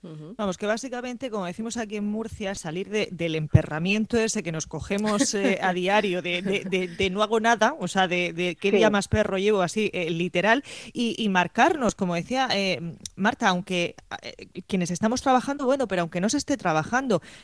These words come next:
Speaker 2: eh, marcarnos esos horarios, vestirnos, quitarnos el, el pijama, intentar en la medida de lo posible cumplir todo, todo eso. Hablabas también, eh, Marta, de, del tema de que no nos da el, el sol, ¿no? Eh, no sé si en este caso, eh,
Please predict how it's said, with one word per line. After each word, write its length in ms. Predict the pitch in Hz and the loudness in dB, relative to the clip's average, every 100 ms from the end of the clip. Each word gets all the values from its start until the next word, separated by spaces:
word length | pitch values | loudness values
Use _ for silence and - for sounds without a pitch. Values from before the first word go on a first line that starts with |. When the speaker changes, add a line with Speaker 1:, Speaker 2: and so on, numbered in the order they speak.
| - | -10
Speaker 2:
eh, 120 | 160 | 0
marcarnos 680 | 190 180 - 214 262 285 | 4 4 4 2 2 -2
esos 420 | 247 214 226 208 180 | -2 0 0 0 2
horarios, 560 | 165 190 196 196 190 | 6 8 8 4 2
vestirnos, 680 | 170 160 - 190 185 185 185 | 0 -2 0 0 2 -2 -6
quitarnos 500 | 185 170 160 175 - | -6 -6 -2 0 0
el, 240 | 180 170 | 0 0
el 220 | 156 165 160 | 0 -2 -2
pijama, 560 | 160 143 196 196 190 - - - | -6 -2 2 4 2 0 -12 2
intentar 500 | 214 190 190 190 277 | 4 6 4 4 4
en 80 | 254 | 4
la 100 | 175 | 2
medida 280 | 170 185 | 2 2
de 60 | 214 | 2
lo 100 | 226 | 2
posible 320 | 208 - 240 | -2 -2 -2
cumplir 440 | - 185 156 185 190 | -2 -4 -2 -2 0
todo, 420 | 226 196 165 - | 2 4 4 4
todo 260 | - 151 | 2 4
eso. 160 | 185 262 - - - | 4 2 0 -10 4
Hablabas 360 | 185 208 247 | 6 8 6
también, 300 | 269 320 311 294 | 4 0 0 -2
eh, 200 | 233 226 - | -2 0 2
Marta, 360 | 214 220 254 | 2 0 -2
de, 220 | 254 196 170 | 0 0 0
del 260 | 175 170 | -2 -2
tema 220 | 175 185 | -2 0
de 100 | 226 | -2
que 140 | 226 170 | -2 -2
no 140 | 165 | 0
nos 180 | 175 190 | 0 0
da 220 | 185 190 | -2 -2
el, 480 | 180 156 143 135 135 - - - _ | -2 -2 -4 -8 -10 -10 -12 -12 _
el 180 | 170 143 | -4 0
sol, 400 | - 220 285 170 | 6 6 6 4
¿no? 200 | 180 359 | 2 0
Eh, 440 | - 180 175 165 165 | 0 0 0 0 0
no 180 | 190 214 | 2 2
sé 140 | 269 | 2
si 120 | 269 | -2
en 60 | 262 | -2
este 220 | 240 254 | -2 -4
caso, 460 | 226 240 233 262 247 | -2 0 0 0 0
eh, 380 | - 170 160 | 0 -2 -2